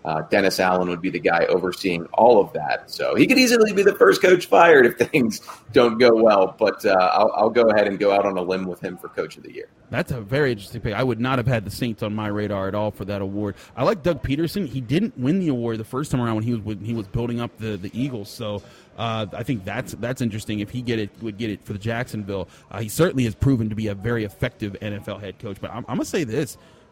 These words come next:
Speaker 2: I think this could be a year that Mike Tomlin gets on this list.
Speaker 1: I was gonna say, I figured if the Steelers have a good year,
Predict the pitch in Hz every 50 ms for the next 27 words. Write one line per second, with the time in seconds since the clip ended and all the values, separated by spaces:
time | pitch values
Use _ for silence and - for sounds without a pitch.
0 | _ - 117 151 - 311 294 147 131 151 - - 156 143 131 127 117 113 110 120
1 | 123 117 107 104 120 120 110 - - 110 110 131 147 127 107 101 104 - - 104
2 | 98 98 98 95 - 98 90 85 - - - 113 113 110 - 147 147 147 135 110
3 | - 104 101 - - 139 139 131 113 107 107 - 107 - - - 113 120 131 139
4 | 143 139 139 135 131 135 135 123 135 135 131 127 139 147 139 123 113 107 95